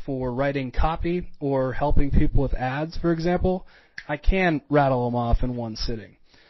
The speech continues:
Uh, in my course that goes along with my coaching program, some of that stuff took months and months to actually write. I didn't delegate it to other people.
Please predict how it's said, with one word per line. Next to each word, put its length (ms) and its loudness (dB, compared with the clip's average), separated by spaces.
Uh, 440 -4
in 180 -2
my 220 0
course 760 2
that 300 -2
goes 240 2
along 440 0
with 200 4
my 160 -4
coaching 420 -4
program, 640 0
some 200 -2
of 60 -2
that 220 -2
stuff 380 -2
took 300 2
months 680 -2
and 160 -8
months 300 -4
to 100 -2
actually 340 -4
write. 420 -6
I 120 0
didn't 340 -2
delegate 480 4
it 140 0
to 120 4
other 180 2
people. 520 2